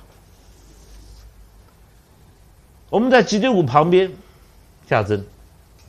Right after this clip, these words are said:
这个针下去，沿着皮一直刺，刺，刺，刺到腰部。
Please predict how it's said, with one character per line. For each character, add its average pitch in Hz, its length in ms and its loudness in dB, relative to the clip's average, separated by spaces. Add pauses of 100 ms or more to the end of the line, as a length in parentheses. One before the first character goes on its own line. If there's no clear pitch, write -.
(1400)
这 202 80 6
个 185 60 4
针 190 180 2
下 175 160 0
去， 131 240 -6
沿 117 180 -2
着 156 80 -2
皮 104 180 -10
一 104 120 -6
直 101 120 -10
刺， 95 200 -12
刺， 82 80 -14
刺， 82 200 -20 (1000)
刺 - 100 -8
到 110 80 -2
腰 95 220 -4
部。 92 160 -14